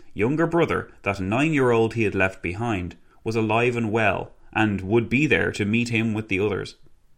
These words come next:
Kim Kwang-ho couldn't describe his emotions after learning of the news. He insisted that he would be able to recognize his brother because, when growing up, they'd always been mistaken for one another,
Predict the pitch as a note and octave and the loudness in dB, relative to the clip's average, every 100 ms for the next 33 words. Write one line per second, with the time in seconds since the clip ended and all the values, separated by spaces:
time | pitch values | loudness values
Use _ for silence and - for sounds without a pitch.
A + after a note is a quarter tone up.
0 | _ _ - _ - _ - - A2 G2+ | _ _ -20 _ -20 _ -20 -6 -4 -2
1 | A2 G2+ F#2+ A2 G#2+ - G#2+ G2 - G2 | 2 2 2 0 -2 -2 -4 -6 -8 -8
2 | - G2+ A#2 B2 B2 A#2+ B2 B2+ F2+ E2+ | -4 0 2 2 -2 0 0 0 -4 -4
3 | F2 - F#2 F#2 F2+ F2 F2+ F2+ F#2+ F#2 | -6 -4 -4 -2 -4 -6 -6 -4 -4 -4
4 | - - - - A#2 A2+ - B2 - G#2+ | -10 -20 -20 -4 0 0 0 0 -2 -2
5 | G2+ A2 G#2+ C3+ C#3+ C#3+ G2+ F#2+ F#2 F#2 | -2 0 2 2 4 2 2 0 -2 -2
6 | F#2 F#2 F2 F2+ E2 F#2 F#2 F2 F2+ F#2 | -2 -4 -4 -6 -6 -4 -2 -4 -4 -4
7 | - - - G2+ G2+ F#2+ G2+ F#2+ A2+ A#2 | -8 -20 -6 -2 0 0 0 2 0 -2
8 | - - - A#2 B2 G#2 G2 F2+ G2 F#2 | -4 -20 -4 2 4 4 4 0 -2 -2
9 | - G#2+ G#2+ F2+ F2 F2 E2+ F#2+ A#2+ A#2 | 0 2 2 -2 -4 -4 -4 -2 0 0